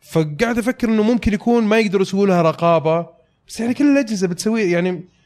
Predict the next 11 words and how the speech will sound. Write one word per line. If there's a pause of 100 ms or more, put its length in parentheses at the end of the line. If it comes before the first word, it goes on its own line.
(180)
البلاي
ستيشن،
الإكس
بوكس،
نفس
الطريقة،
نفس
الانبوت،
نفس
كل
شيء.